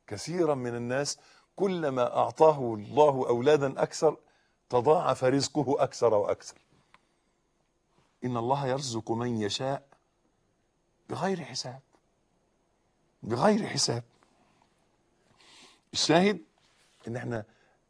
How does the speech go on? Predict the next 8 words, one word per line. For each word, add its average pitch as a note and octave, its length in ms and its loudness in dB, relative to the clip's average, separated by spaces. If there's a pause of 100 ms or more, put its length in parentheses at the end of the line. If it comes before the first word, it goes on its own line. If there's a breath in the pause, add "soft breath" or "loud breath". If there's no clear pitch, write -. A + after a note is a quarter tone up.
(500)
النية C3+ 220 6
الاولى E3 340 10
طلب D3 440 2
محبة C3+ 420 -4
الله C#3 320 0 (1500)
باقامة B2+ 840 2
مراده C#3 640 0
الكوني. A2 560 -4